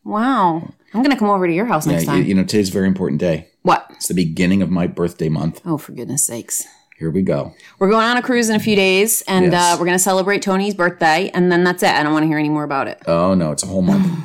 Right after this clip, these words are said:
Speaker 1: <laughs>
Speaker 2: All right, but let's, uh, let's head over to the Disney Parks blog, where there are hardly any stories this weekend.
Speaker 1: All right. They've been lazy over there. But
Speaker 2: Yeah.
Speaker 1: they do wanna tell us about the behind the s-, uh, what's going on behind the scenes at Disneyland Paris's brand new holiday parade.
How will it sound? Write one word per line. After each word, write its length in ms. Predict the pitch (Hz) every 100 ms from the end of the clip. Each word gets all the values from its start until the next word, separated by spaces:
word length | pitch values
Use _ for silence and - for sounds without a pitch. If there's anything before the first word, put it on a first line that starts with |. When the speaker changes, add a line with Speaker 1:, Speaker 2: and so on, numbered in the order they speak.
| -
Speaker 1:
<laughs> 200 | - _
Speaker 2:
All 160 | 240 - -
right, 280 | 87 82 78
but 80 |
let's, 300 | 95 104 -
uh, 180 | 113 101
let's 220 | 101 117
head 120 | 123 120
over 160 | 107
to 80 | 104
the 100 | 107
Disney 280 | 98 98 101
Parks 280 | 82 92 -
blog, 260 | 85 78
where 80 | 82
there 160 | 82 78
are 60 |
hardly 380 | - 110 104 -
any 200 | 131 135
stories 500 | - - 101 80 71
this 160 | - -
weekend. 400 | 64 - - - _ _ _
Speaker 1:
All 100 | 466 508
right. 260 | 349 415 -
They've 180 | 285
been 160 | 285 330
lazy 360 | 330 381 220 156
over 160 | 143
there. 260 | 135 135 -
But 160 | 190 208
Speaker 2:
Yeah. 40 |
Speaker 1:
they 60 | 220
do 160 | 262
wanna 180 | 330 339
tell 180 | 349 226
us 160 | 214 214
about 300 | 196 185 185
the 120 | 180
behind 360 | 180 190 196
the 60 | 208
s-, 180 | 202 -
uh, 260 | 180 170 160 -
what's 240 | 165 180
going 180 | 185 180
on 100 | 180
behind 280 | 165 170 160
the 40 |
scenes 420 | 160 226 277 311 -
at 160 | 156
Disneyland 480 | 165 185 175 170 156
Paris's 500 | - 175 180 190 185
brand 300 | 170 160 160
new 120 | 156
holiday 360 | 165 240 226 131
parade. 400 | - 117 98